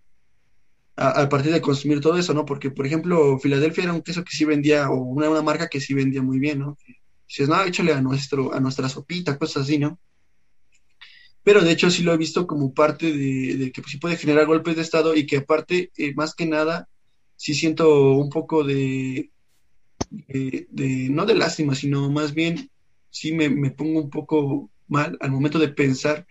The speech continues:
en que sí están siendo utilizadas para, para estos golpes de estado, aunque ellas no, no lo perciben, o sea, ellas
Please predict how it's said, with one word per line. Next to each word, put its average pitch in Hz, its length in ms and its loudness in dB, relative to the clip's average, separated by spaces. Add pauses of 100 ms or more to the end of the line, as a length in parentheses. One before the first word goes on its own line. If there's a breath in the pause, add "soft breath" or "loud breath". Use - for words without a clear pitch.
(240 loud breath)
en 135 160 -6
que 139 100 0
sí 143 80 -2
están 147 240 2
siendo 156 220 0
utilizadas 151 540 0
para, - 360 -4
para 139 160 0
estos 139 240 -4
golpes 143 260 0
de 131 40 -2
estado, 165 220 2
aunque 151 180 0
ellas 185 160 2
no, 170 140 -2
no 165 180 -4
lo 165 100 -4
perciben, 156 540 -2
o 302 60 -12
sea, 147 120 0
ellas 151 340 0